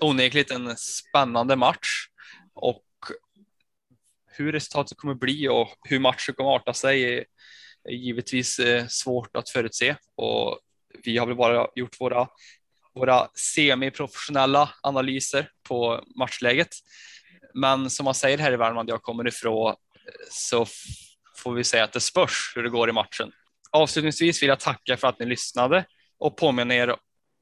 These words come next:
påminna er om att följa oss på sociala medier. Det är supporterföreningen Chelsea Supporter Sweden som står bakom podden.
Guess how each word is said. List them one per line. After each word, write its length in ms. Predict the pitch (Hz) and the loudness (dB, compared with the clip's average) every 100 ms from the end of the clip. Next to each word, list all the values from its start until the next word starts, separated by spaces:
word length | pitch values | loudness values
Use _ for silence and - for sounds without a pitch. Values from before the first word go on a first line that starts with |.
| _ _ - | _ _ -6
påminna 340 | 139 117 120 | -4 -2 -2
er 100 | 120 | -2
om 100 | 120 | -2
att 100 | 117 | -4
följa 400 | - 135 113 113 | 0 0 2 0
oss 200 | 117 - | 0 -4
på 100 | 127 | -10
sociala 440 | - - 110 107 | -10 -2 0 0
medier. 360 | 107 110 - 57 - _ - - _ _ | 0 -4 -4 -8 -10 _ -20 -20 _ _
Det 60 | 117 | -2
är 80 | |
supporterföreningen 840 | 113 123 - 131 120 - 120 123 120 | -2 -6 -2 -2 -2 0 0 0 -2
Chelsea 440 | - 120 120 131 | 2 0 0 -6
Supporter 360 | 120 135 120 - | -6 -4 -4 -6
Sweden 420 | - 139 143 151 | -6 -4 -4 -4
som 140 | - | -6
står 120 | 131 135 | -8 -2
bakom 320 | 123 - 131 | -2 0 -4
podden. 400 | 135 131 143 | -2 -2 -4